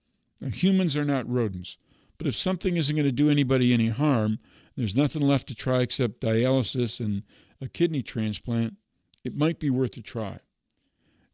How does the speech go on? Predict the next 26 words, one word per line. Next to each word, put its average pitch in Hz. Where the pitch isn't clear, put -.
The 135
equivalent 175
amount 147
given 123
to 131
the 123
animals, 107
adjusted 120
for 117
human 143
size, 110
would 143
have 113
been 110
nine 143
grams 127
of 101
high 131
D 117
H 117
A 110
fish 107
oil. 98
The 123
upper 160
limit 156